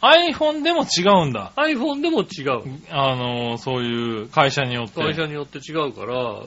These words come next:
Speaker 2: あの、通常のこう、携帯メール
Speaker 1: うん。
Speaker 2: とは別の、あの、アドレスが、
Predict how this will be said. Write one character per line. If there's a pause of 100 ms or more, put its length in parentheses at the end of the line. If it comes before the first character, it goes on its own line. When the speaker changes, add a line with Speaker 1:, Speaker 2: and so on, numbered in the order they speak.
(120)
Speaker 2:
あ
の、
通
常
の
こ
う、
携
帯
メ
ー
ル (300)
Speaker 1:
う
ん。
Speaker 2:
と
は
別
の、
あ
の、
ア
ド
レ
ス
が、